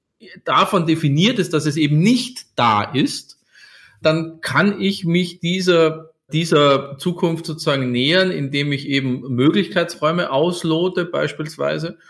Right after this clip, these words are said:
oder indem ich einfach sag, „Äh, nix da, nix da, nix da, ich will wissen, was los ist“, und dementsprechend plane ich. Und ganz offensichtlich ist das eine der wesentlichsten Eigenschaften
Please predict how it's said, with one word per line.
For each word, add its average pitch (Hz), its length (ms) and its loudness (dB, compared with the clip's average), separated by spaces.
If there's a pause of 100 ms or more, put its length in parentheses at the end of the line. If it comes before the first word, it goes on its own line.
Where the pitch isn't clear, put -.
(360)
oder 190 320 6
indem 175 320 0
ich 185 240 2
einfach 160 300 2
sag, 170 340 -2
„Äh, 143 180 4
nix 156 360 2
da, 117 220 2
nix 156 260 -2
da, 127 160 2
nix 147 260 -2
da, 180 320 0
ich 143 400 -2
will 151 420 2
wissen, 160 320 2
was 123 160 2
los 131 220 2
ist“, 208 180 0
und 143 220 -4
dementsprechend 156 720 0 (220)
plane 120 580 2
ich. 92 300 -10 (880)
Und 143 100 0
ganz 147 180 2
offensichtlich 160 560 0
ist - 200 -6
das 147 220 2
eine 131 260 -2
der 127 320 2 (360)
wesentlichsten 135 720 0
Eigenschaften 123 1000 -4